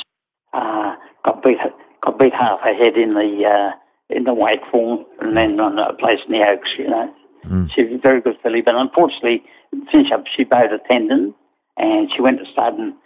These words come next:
Speaker 1: unfortunately died foaling, foaling, you know, so we
Speaker 2: Mm.
Speaker 1: lost a beautiful mare, you know.
Speaker 2: You won another V R C Oaks with a filly called Sandy's Pleasure,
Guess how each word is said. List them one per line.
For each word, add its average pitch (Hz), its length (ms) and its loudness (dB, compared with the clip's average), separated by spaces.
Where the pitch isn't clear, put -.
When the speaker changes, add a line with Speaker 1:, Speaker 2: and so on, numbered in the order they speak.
Speaker 1:
unfortunately 120 560 -2
died 120 400 2
foaling, 127 480 0
foaling, 127 480 0
you 113 100 -4
know, 104 180 0
so 123 120 2
we 113 180 2
Speaker 2:
Mm. - 580 -14
Speaker 1:
lost 131 280 -2
a - 80 -14
beautiful 117 380 -4
mare, 107 160 -2
you - 140 -6
know. - 140 -6
Speaker 2:
You 123 160 4
won 156 180 4
another 147 340 2
V 131 320 2
R 120 200 2
C 110 360 2
Oaks 107 460 0
with 107 160 -8
a 98 40 -4
filly 117 340 0
called 92 300 -4
Sandy's 127 720 -2
Pleasure, - 460 -2